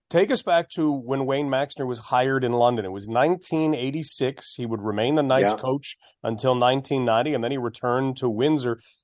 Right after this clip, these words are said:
Speaker 1: When a guy who has N H L coaching experience is brought to town to coach at the O H L level,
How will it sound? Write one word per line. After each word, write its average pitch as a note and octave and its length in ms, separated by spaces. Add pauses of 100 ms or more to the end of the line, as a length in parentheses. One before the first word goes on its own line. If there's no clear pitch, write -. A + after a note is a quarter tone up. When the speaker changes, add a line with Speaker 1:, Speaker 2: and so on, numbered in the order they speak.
(280)
Speaker 1:
When B2+ 320
a C3 60
guy C#3 360
who D#3 180
has B2+ 320
N C3+ 180
H D#3+ 240
L D3 160
coaching D3+ 440
experience A#2+ 920 (420)
is B2 240
brought C#3 520 (160)
to C#3+ 160
town A#2+ 680
to B2 120
coach C3+ 680 (460)
at B2 180
the C3 160
O C3+ 220
H C3 220
L B2+ 180
level, B2+ 340